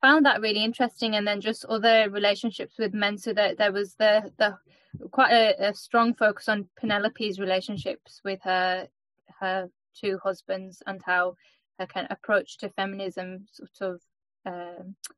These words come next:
you know, wrecks her marriage, really. Um, and then, you know, some of the other generational perspectives where I think it's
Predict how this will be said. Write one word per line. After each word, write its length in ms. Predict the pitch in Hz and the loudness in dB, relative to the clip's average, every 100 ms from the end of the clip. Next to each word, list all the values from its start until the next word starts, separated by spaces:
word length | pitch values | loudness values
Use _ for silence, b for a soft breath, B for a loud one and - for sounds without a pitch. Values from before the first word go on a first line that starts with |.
| _ _ - | _ _ -18
you 80 | 220 | -16
know, 60 | - | -6
wrecks 360 | 214 220 - | -2 -2 -2
her 120 | 240 | 0
marriage, 480 | 214 202 233 277 - | 2 4 4 4 0
really. 440 | 214 190 180 180 202 _ _ _ _ _ _ _ _ - | -4 -2 -2 -6 -8 _ _ _ _ _ _ _ _ -2
Um, 420 | 233 214 214 214 - B B - | 0 2 0 -4 -10 B B -4
and 160 | 226 | 0
then, 400 | 220 214 208 202 185 | 2 0 -2 -6 -4
you 80 | |
know, 240 | 208 202 190 - | 0 0 -2 -4
some 220 | 190 233 214 | -4 -2 -2
of 100 | 196 | 0
the 140 | 214 | 0
other 180 | 208 214 | 2 0
generational 640 | 214 208 202 196 208 208 | 0 -2 0 0 -2 -8
perspectives 720 | 214 208 - - - 202 185 190 | -8 -8 -6 -6 -4 -4 -4 -2
where 520 | 196 185 180 185 185 | 0 2 0 -2 -6
I 200 | - _ _ | -10 _ _
think 320 | - 339 311 - | 0 2 2 0
it's 400 | - 202 - _ | -4 -4 -6 _